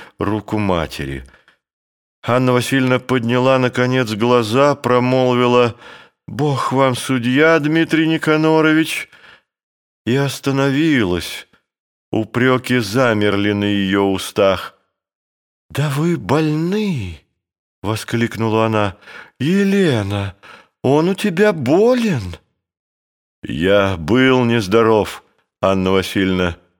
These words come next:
ответил Инсаров, «и теперь еще не совсем поправился, но я надеюсь,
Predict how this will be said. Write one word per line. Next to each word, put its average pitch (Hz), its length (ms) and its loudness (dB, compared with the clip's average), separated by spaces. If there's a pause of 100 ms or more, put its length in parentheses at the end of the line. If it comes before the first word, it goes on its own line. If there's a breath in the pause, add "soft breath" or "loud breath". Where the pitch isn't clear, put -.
ответил 87 440 -4
Инсаров, 90 460 0 (460 loud breath)
«и 117 120 2
теперь 131 480 2
еще 104 380 0
не 107 160 0
совсем 104 480 0
поправился, 113 720 2
но 110 140 0
я 113 160 2
надеюсь, 113 580 0